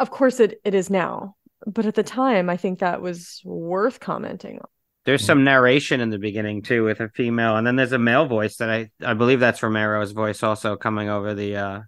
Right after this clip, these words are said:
Speaker 2: speaker.
Speaker 1: So did you see
Speaker 2: And
Speaker 1: Romero standing there?
Speaker 2: Yeah.
Speaker 3: I did. He was
Speaker 1: Yep.
Speaker 3: a cop, right? He was,
Speaker 2: I
Speaker 3: like, a
Speaker 2: saw him on the
Speaker 3: chief.
Speaker 1: He's the
Speaker 2: news.
Speaker 1: police
Speaker 2: Yeah,
Speaker 1: chief.
Speaker 2: that one,
Speaker 1: Yeah, he's
Speaker 2: yeah,
Speaker 1: the
Speaker 2: on the
Speaker 1: police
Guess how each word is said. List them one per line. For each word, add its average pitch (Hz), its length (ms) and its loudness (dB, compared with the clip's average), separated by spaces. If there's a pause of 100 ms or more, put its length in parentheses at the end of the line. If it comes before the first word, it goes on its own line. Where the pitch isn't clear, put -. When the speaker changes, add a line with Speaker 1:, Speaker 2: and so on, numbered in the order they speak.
(480)
Speaker 2:
speaker. 107 580 -6 (220)
Speaker 1:
So 262 80 2
did 214 160 -2
you 233 80 2
see 208 220 -4
Speaker 2:
And 190 100 0
Speaker 1:
Romero 247 440 2
standing 277 420 0
there? 339 260 -8
Speaker 2:
Yeah. 147 320 4
Speaker 3:
I 131 100 6
did. 123 440 6
He 117 260 2
was 120 220 4
Speaker 1:
Yep. 101 80 2
Speaker 3:
a - 40 -8
cop, 120 320 2
right? 92 320 0
He 98 140 -6
was, 101 140 -4
Speaker 2:
I 185 60 6
Speaker 3:
like, 196 80 2
a - 20 -4
Speaker 2:
saw 269 180 8
him 208 220 6
on 170 100 8
the 139 60 8
Speaker 3:
chief. 131 60 8
Speaker 1:
He's - 0 -
the 160 80 8
Speaker 2:
news. 180 80 8
Speaker 1:
police 131 220 8
Speaker 2:
Yeah, 143 140 4
Speaker 1:
chief. 123 80 8
Speaker 2:
that 123 140 6
one, 135 180 2
Speaker 1:
Yeah, - 60 0
he's - 140 4
Speaker 2:
yeah, 123 80 2
Speaker 1:
the 120 40 4
Speaker 2:
on 120 80 4
the 117 60 0
Speaker 1:
police 110 160 2